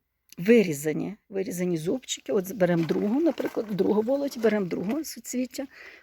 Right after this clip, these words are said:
також підношу і показую. Є зубчики, вирізані зубчики.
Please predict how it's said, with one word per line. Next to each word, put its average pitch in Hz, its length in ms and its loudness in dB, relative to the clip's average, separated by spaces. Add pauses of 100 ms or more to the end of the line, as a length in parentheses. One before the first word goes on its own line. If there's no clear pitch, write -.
(100)
також - 360 -6
підношу 269 760 -4 (200)
і 226 140 -4
показую. 175 760 -2 (680)
Є 220 420 2
зубчики, - 640 -10
вирізані 233 540 0
зубчики. 156 640 -8